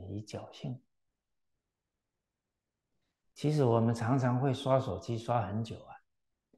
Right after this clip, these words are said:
责任心太差了。有责任心的人呢，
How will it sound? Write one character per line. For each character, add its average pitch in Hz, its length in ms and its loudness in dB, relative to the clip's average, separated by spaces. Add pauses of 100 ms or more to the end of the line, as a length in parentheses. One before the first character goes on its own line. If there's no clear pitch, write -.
(1400)
责 104 280 2
任 123 320 6
心 107 400 -2
太 - 260 -8
差 - 380 -6
了。 - 200 -10 (4000)
有 139 220 6
责 156 300 8
任 190 240 10
心 190 320 6
的 147 100 6
人 101 260 2
呢， 101 220 0